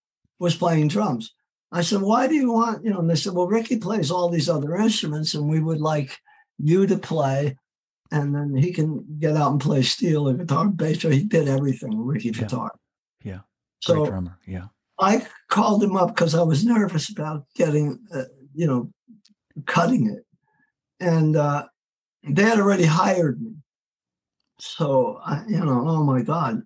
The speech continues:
Speaker 1: I, I showed up at rehearsal, and Ricky was set up. I said, "Rick, would you mind, like, playing along with me?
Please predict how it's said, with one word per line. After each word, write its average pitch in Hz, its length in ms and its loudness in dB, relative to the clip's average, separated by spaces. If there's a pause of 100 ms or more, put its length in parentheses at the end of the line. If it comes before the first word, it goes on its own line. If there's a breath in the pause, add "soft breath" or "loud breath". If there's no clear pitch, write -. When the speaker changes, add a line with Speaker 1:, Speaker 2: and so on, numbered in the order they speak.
Speaker 1:
I, 156 200 -4
I 151 140 0
showed 185 340 0
up 175 160 2
at 165 100 2
rehearsal, 151 520 0
and 139 300 0
Ricky 170 360 0
was 143 200 -2
set 127 240 -2
up. 123 220 -4 (840)
I 160 140 4
said, 175 280 0
"Rick, 190 240 0 (220)
would 170 260 0
you 240 120 2
mind, 214 540 2
like, 160 240 -4 (380)
playing 196 400 4
along 165 680 2
with 156 320 -4
me? 143 280 -4